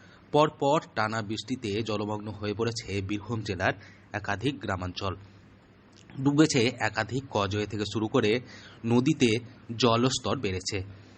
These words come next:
ঠিক সেই সময় খয়রাসোল ব্লকের বাবুইজোর বাসস্ট্যান্ড এলাকায় দেখা গেল এক অভিনব এবং অনন্য চিত্র। পিচ রাস্তার উপর মাছ ধরছে এলাকার স্থানীয় বাসিন্দারা।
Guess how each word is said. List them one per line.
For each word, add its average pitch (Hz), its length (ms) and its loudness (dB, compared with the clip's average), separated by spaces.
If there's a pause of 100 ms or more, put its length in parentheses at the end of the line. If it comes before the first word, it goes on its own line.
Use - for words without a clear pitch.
(240)
ঠিক 190 160 4 (180)
সেই 156 200 6
সময় 123 360 2 (220)
খয়রাসোল 135 540 2
ব্লকের 110 480 0
বাবুইজোর 113 680 2
বাসস্ট্যান্ড 101 580 -2
এলাকায় 101 500 -2
দেখা 98 260 -6
গেল 107 180 -2 (140)
এক 104 160 -4 (800)
অভিনব 127 440 2 (100)
এবং 143 160 2 (120)
অনন্য 107 320 -2 (100)
চিত্র। - 280 -12 (840)
পিচ 185 200 2 (120)
রাস্তার 135 380 0
উপর 123 360 2
মাছ 107 360 0 (320)
ধরছে 113 420 -2 (160)
এলাকার 101 420 -2
স্থানীয় 104 460 -4
বাসিন্দারা। 98 540 -2